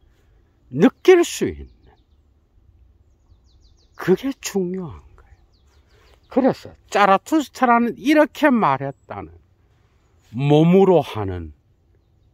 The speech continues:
실험인 거예요. 나의 몸으로 하는. 초인 사상의 핵심은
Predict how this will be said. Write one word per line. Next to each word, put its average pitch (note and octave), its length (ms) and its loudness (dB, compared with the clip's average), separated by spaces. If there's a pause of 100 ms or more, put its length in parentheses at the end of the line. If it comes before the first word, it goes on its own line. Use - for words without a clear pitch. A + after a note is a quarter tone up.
(360)
실험인 A#3 680 -4
거예요. - 380 -20 (2000)
나의 D#3 360 -4
몸으로 G#3 600 2
하는. - 280 -20 (1120)
초인 F#3 380 4
사상의 C4 540 -2
핵심은 C4+ 680 -4